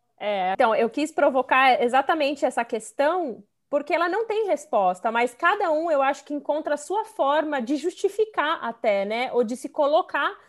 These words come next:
também nessa questão. Você levantou, né, o que a gente, não sei nem se isso é um termo, é, real, né, da materno-,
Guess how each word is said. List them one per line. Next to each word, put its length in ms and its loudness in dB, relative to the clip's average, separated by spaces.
também 240 -2
nessa 240 -4
questão. 320 -8
Você 340 0
levantou, 540 0
né, 180 0
o 60 0
que 100 -4
a 60 0
gente, 400 -8
não 80 -8
sei 140 0
nem 100 0
se 120 -6
isso 120 -6
é 60 4
um 120 -2
termo, 880 2
é, 380 8
real, 480 4
né, 160 0
da 140 2
materno-, 840 -4